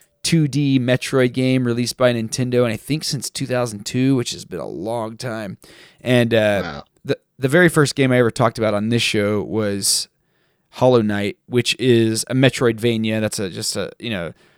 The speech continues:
Speaker 1: that's a subgenre of games that is kind of like exploration, backtracking. You, like, find these powers, and, uh,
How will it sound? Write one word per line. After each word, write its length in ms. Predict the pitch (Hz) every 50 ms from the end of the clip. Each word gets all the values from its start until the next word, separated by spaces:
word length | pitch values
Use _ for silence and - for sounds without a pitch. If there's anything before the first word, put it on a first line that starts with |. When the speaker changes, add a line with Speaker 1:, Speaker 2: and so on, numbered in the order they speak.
| _ _
Speaker 1:
that's 220 | _ - 123 - 120
a 160 | 98 85 82
subgenre 840 | - - - - 143 127 120 107 110 113 104 107 107 107 104 104
of 120 | 101 101 95
games 520 | 110 113 113 110 107 104 104 101 - - - _ _ _ _ _ _
that 220 | - 113 - - _
is 220 | - 131 113 -
kind 220 | - - 120 110 110
of 80 | 110
like 320 | 107 98 101 - - - _ _ _ _
exploration, 760 | 143 120 - - - 131 127 120 117 120 - - 120 113 107
backtracking. 760 | 113 113 107 - - - 117 110 113 - 117 117 110 110 110
You, 100 | 110 110
like, 220 | 104 98 95 - -
find 260 | - 107 104 107 104
these 80 | 101
powers, 640 | - - 110 95 98 101 98 95 104 110 - - - - _ _ _ _ _ _ _ _ _ -
and, 260 | 127 127 123 120 117
uh, 260 | 120 113 107 107 101